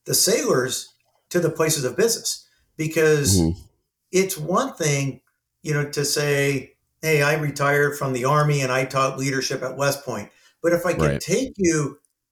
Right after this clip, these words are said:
Speaker 1: to the university that you're now the
Speaker 2: Mm-hmm.
Speaker 1: dean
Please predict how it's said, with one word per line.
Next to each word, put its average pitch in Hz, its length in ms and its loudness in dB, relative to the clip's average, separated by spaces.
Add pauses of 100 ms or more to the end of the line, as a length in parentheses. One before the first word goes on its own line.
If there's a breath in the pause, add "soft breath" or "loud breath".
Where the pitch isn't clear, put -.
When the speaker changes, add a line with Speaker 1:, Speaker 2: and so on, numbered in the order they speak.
(100)
Speaker 1:
to 175 180 2
the 147 380 0
university 147 880 0
that 139 220 -4
you're 160 140 -4
now 87 220 2
the 82 120 4
Speaker 2:
Mm-hmm. 90 120 0
Speaker 1:
dean 143 640 0